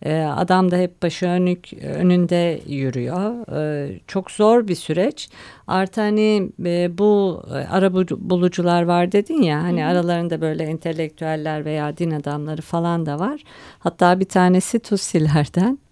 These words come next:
Speaker 1: e, hapishaneye gidiyor. Tabii oradaki, oradaki Hutular hani böyle dehşet içinde bakıyorlar. Bu aslında casus veya intikamını almaya
Speaker 2: Evet.
Speaker 1: gelmiş. İnanmıyorlar yani başta. Çünkü hakikaten çok acayip bir şey.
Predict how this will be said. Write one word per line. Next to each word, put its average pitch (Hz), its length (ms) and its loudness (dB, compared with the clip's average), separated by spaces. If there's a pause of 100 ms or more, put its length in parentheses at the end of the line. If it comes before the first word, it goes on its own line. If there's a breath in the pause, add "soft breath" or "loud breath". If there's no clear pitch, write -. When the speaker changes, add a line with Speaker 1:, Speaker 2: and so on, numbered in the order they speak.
(140)
Speaker 1:
e, 156 240 0
hapishaneye 175 680 4
gidiyor. 170 340 0
Tabii 175 280 0
oradaki, 170 640 0
oradaki 165 480 0
Hutular 175 460 0
hani 170 240 2
böyle 165 420 0
dehşet 170 400 0
içinde 180 380 0
bakıyorlar. 151 580 0
Bu 151 80 2
aslında 160 640 0 (400 loud breath)
casus 160 580 0
veya 165 320 2
intikamını 170 680 0
almaya 165 400 2
Speaker 2:
Evet. 165 100 0
Speaker 1:
gelmiş. 135 440 -2
İnanmıyorlar 160 960 4
yani 131 340 -4
başta. 131 360 -8
Çünkü 175 300 -4
hakikaten 190 600 -4
çok 180 200 -4
acayip 147 420 -4
bir - 60 -16
şey. 262 280 -6